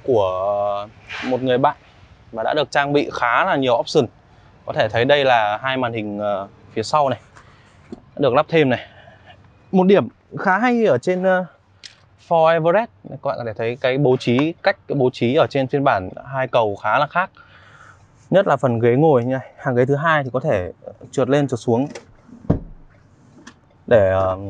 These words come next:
phù hợp hơn với người ngồi hàng ghế thứ ba. Khoảng cách thì tất nhiên rồi, rất là rộng, mình có điều chỉnh ghế lái ở trên phù hợp với một người mét tám ngồi rồi,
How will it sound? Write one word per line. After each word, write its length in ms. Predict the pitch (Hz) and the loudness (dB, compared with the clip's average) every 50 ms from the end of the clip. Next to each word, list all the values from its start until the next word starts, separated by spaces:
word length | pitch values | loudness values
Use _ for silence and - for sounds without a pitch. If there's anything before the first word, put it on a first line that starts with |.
| 104 - - | -14 -8 -2
phù 100 | - 139 | 0 2
hợp 180 | 131 131 123 - | 2 2 0 0
hơn 220 | 147 156 151 143 | 0 0 2 2
với 80 | 123 127 | 0 0
người 200 | 147 147 127 113 | 0 2 2 2
ngồi 220 | 113 117 113 107 | 2 2 2 2
hàng 120 | 113 113 107 | 0 0 -2
ghế 100 | 113 113 | -4 -4
thứ 120 | - 135 | -2 0
ba. 220 | 143 156 156 147 - _ _ _ _ _ _ _ _ _ _ _ | 0 0 0 -2 -6 _ _ _ _ _ _ _ _ _ _ _
Khoảng 140 | - 127 110 | -2 -2 0
cách 180 | - 160 190 - _ | 0 0 -2 -2 _
thì 100 | - 123 | -2 0
tất 120 | - 165 | 2 2
nhiên 220 | 175 170 160 147 | 2 2 2 2
rồi, 100 | 143 135 120 - - _ - - _ _ - | 0 0 -2 -4 -10 _ -20 -20 _ _ -6
rất 180 | 143 147 170 | -4 -2 0
là 100 | 170 143 | 0 2
rộng, 200 | 127 139 - - - - | 2 2 0 0 -2 -8
mình 300 | 131 139 131 123 117 110 | -10 -8 -6 -6 -4 -2
có 140 | - 120 | 0 0
điều 120 | 131 147 139 | 2 0 0
chỉnh 260 | 135 - 127 101 95 | -2 -2 -4 -2 0
ghế 100 | 107 110 | 2 2
lái 520 | 117 117 113 113 117 127 139 151 175 208 240 - | 2 2 2 2 0 0 -2 -4 -6 -8 -8 -10
ở 100 | - 117 | -10 -2
trên 420 | - 143 139 135 135 131 131 123 127 - _ _ _ _ - _ - - | 0 2 2 2 0 -2 -4 -6 -8 -12 _ _ _ _ -20 _ -6 -2
phù 120 | - 117 | 0 2
hợp 200 | 117 123 113 113 | 2 2 2 2
với 100 | - 117 | 0 0
một 100 | 135 147 | 0 0
người 160 | 139 131 120 117 | 2 2 2 2
mét 180 | 139 160 - | 2 0 0
tám 320 | - 120 113 113 120 156 160 | 0 0 0 0 0 0 2
ngồi 180 | 156 131 120 | 2 2 2
rồi, 120 | 113 120 | 2 0